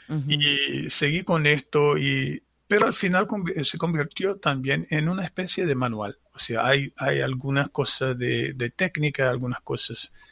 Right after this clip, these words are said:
Speaker 2: les comento a los intérpretes algunas cosas de cómo, cómo ve-, cómo vencer la ansiedad, eh,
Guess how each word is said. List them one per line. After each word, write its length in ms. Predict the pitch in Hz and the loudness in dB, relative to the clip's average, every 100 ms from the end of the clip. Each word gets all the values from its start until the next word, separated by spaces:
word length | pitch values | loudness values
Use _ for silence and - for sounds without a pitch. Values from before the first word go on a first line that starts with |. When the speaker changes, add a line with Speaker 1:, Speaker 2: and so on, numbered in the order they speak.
| _ | _
Speaker 2:
les 140 | 156 147 | -4 2
comento 400 | 147 147 139 131 | 4 6 4 2
a 40 | |
los 180 | 123 - | 0 -2
intérpretes 680 | 117 123 127 143 - - 131 | -2 -4 -6 -6 -8 -6 -6
algunas 340 | 127 123 117 | -4 -6 -6
cosas 340 | - 143 120 | -6 -4 -4
de 120 | 139 123 | -4 -4
cómo, 440 | 131 127 123 165 _ _ _ _ | -2 0 0 -2 _ _ _ _
cómo 280 | - 135 127 | 2 4 4
ve-, 160 | 127 - 127 127 - | 0 -2 -4 -2 4
cómo 200 | 160 139 | 6 6
vencer 320 | 123 - 117 | 4 4 2
la 100 | 113 | 2
ansiedad, 720 | 110 - 120 131 139 131 123 | 2 2 2 6 6 6 4
eh, 220 | 117 120 | 0 -2